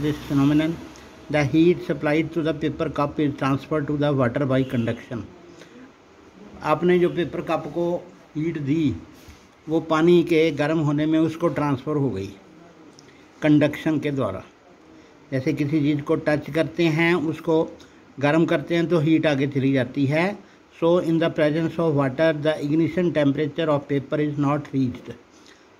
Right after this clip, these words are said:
यानी जितना उसको temperature चाहिए जिस पे उसको आग लगी, आग लगेगी, वो temperature नहीं पहुंच पाता,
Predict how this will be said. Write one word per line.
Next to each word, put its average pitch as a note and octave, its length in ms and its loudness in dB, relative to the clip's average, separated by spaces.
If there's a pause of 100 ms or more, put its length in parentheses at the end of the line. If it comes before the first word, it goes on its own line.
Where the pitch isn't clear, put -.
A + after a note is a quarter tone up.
यानी D3+ 260 4
जितना D3+ 420 0 (580)
उसको F3 500 2 (120)
temperature D#3+ 560 -2
चाहिए F3+ 300 4
जिस D#3+ 260 -4
पे F3 80 0
उसको D#3 260 -4
आग D3 220 0
लगी, D3+ 260 -2
आग D3+ 260 -4
लगेगी, C#3 560 2 (440)
वो D#3 100 4
temperature E3 640 0
नहीं D#3 300 4
पहुंच D3 240 0 (100)
पाता, D#3+ 380 -2